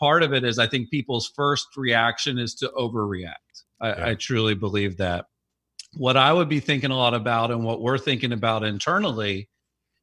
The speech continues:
Speaker 1: is what can we do, not what can't we do.
Speaker 2: Yeah.
Speaker 1: 'Cause it's easy to figure out what you can't do. What Facebook has been able to gather about its customers,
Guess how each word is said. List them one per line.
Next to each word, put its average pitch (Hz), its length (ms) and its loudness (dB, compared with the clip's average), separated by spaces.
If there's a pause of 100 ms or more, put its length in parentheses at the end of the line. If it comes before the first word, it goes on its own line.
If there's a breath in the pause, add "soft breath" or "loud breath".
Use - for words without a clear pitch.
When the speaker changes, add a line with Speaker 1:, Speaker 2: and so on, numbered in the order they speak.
(160)
Speaker 1:
is 120 500 2 (720)
what 147 460 2 (280)
can 151 360 2
we 117 260 -2
do, 101 440 0
not 127 300 0
what 123 180 2 (140)
can't 107 280 -4
we 87 140 -8
do. - 160 -20 (260)
Speaker 2:
Yeah. 95 240 -4 (560)
Speaker 1:
'Cause 127 180 0
it's 143 180 -2
easy 180 260 2
to 135 100 0
figure 131 320 0
out 113 80 0
what 110 160 -2
you 92 80 -8
can't 123 300 -4
do. 87 240 -8 (800)
What 135 300 0
Facebook 160 880 0
has 135 220 2
been 127 200 -2
able 135 280 0
to 120 120 -2
gather 117 840 2
about 120 460 2
its 110 200 -4
customers, 101 960 -4